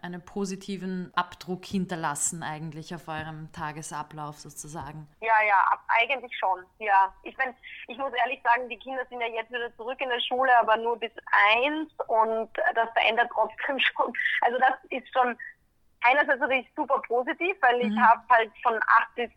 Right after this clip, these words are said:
Speaker 2: dreizehn Uhr eigentlich jetzt wieder die Zeit, um meine Projekte voranzubringen und wirklich halt auch unter Tag zu arbeiten und nicht nur in der Nacht. Auf der anderen Seite ist es natürlich schon auch kurz, also, äh, wenn du wirklich seriös,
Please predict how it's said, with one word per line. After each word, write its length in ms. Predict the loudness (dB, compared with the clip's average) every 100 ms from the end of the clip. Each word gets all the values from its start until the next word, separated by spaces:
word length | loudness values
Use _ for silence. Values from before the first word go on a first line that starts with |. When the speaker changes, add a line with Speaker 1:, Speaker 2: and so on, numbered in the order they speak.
| 0
Speaker 2:
dreizehn 400 | 4 4 0 -4
Uhr 180 | 2 4
eigentlich 480 | 4 2 -4 -8 -6
jetzt 240 | -6 -4
wieder 340 | 0 4 4 4 0 -8
die 220 | -10 -12
Zeit, 400 | 2 4 6 2 -4 -4 -2
um 540 | 0 0 -2 -2 -4 4
meine 240 | 4 4
Projekte 440 | 0 0 0 0 -2
voranzubringen 760 | 4 4 4 -4 -4 -2 0
und 100 | -2
wirklich 300 | -2 -6 0
halt 160 | 2 6
auch 240 | 4 4
unter 240 | 0 -2 -2
Tag 300 | 4 2 4
zu 80 | 4
arbeiten 360 | 6 6 2
und 100 | -4
nicht 240 | -8 -10 -4
nur 120 | -2
in 40 | 0
der 100 | 4
Nacht. 260 | 4 4 2
Auf 140 | 0 6
der 120 | 6
anderen 180 | 6 4
Seite 160 | 0 -2
ist 100 | -6
es 80 | -4
natürlich 360 | -4 -2 -2
schon 200 | 2 6
auch 180 | 6 4
kurz, 360 | -8 -2 -2 -2 _ _ -2
also, 600 | -2 2 6 6 6 2
äh, 300 | -4 -8 -10 -8 -2
wenn 160 | -2
du 100 | 0
wirklich 260 | -4 -6 -2
seriös, 420 | 0 0 0 -2